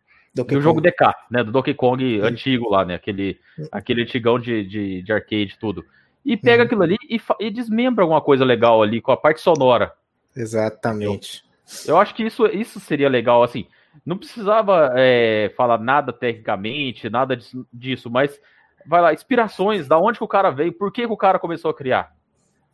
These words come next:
Speaker 2: Por que
Speaker 1: Uhum.
Speaker 2: que o cara foi nessa pa-, cara, imagina, você não tem nada, você não tem praticamente nada ainda de jogos eletrônicos de arcade.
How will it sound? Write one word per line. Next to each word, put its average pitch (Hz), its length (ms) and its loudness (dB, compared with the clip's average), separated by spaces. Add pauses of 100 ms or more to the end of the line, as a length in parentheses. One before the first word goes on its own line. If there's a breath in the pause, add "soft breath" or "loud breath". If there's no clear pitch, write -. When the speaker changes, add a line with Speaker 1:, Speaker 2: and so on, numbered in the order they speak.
Speaker 2:
Por 170 120 0
que - 60 -2
Speaker 1:
Uhum. 247 80 0
Speaker 2:
que 139 40 -6
o 151 40 -8
cara 185 260 2 (300)
foi 214 240 2
nessa 202 200 0
pa-, - 160 -2 (220 loud breath)
cara, 185 180 4
imagina, 165 360 -2
você - 140 -6
não 202 120 -4
tem 220 180 -6
nada, 156 380 0
você 147 160 -4
não 147 180 -6
tem 156 220 -4
praticamente 165 500 -4
nada 180 300 0
ainda 170 180 -2
de 151 60 -12
jogos 143 280 -2
eletrônicos 147 460 -2
de 151 60 -4
arcade. 143 320 -4